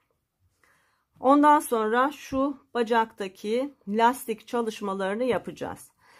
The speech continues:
Fakat arkadaşlar, modelin orijinalinde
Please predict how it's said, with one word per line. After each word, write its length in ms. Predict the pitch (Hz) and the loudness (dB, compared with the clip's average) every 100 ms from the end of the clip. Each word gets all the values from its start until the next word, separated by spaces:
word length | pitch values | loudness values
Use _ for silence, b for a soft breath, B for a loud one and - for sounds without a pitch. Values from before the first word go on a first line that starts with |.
| b b _ | b b _
Fakat 420 | 359 370 285 247 | 6 8 6 6
arkadaşlar, 760 | 247 269 285 226 185 - 170 165 | 4 4 2 0 -2 -2 -6 -4
modelin 640 | 185 302 370 294 220 202 | -2 0 0 2 0 0
orijinalinde 1080 | - 277 320 269 214 180 160 147 160 214 | 0 0 0 -2 -2 -2 -4 -4 -4 -4